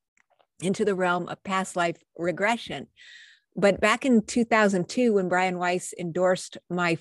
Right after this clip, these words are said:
first book on past life regression, which is called Lifestream, Journeys into Past and Future Lives,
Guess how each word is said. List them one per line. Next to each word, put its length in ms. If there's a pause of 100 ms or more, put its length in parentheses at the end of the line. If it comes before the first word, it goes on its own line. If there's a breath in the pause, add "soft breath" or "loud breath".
first 360
book 240
on 180
past 260
life 200
regression, 400
which 180
is 80
called 240
Lifestream, 840 (380 loud breath)
Journeys 380
into 160
Past 320
and 100
Future 300
Lives, 720